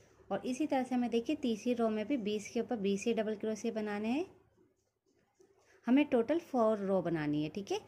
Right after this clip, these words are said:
एक, दो हमारी बन चुकी है, तीसरी रो स्टार्ट हो गई है और चौथी रो भी हमें सेम ऐसे बनाने, बीस के ऊपर बीस डबल क्रोशिया।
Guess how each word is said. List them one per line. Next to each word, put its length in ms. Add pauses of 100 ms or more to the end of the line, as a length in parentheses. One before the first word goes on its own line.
(640)
एक, 360
दो 180
हमारी 300
बन 200
चुकी 260
है, 80
तीसरी 360
रो 200
स्टार्ट 360
हो 80
गई 160
है 120
और 220
चौथी 360
रो 120
भी 140
हमें 240
सेम 280
ऐसे 220
बनाने, 400
बीस 320
के 100
ऊपर 180
बीस 300
डबल 180
क्रोशिया। 460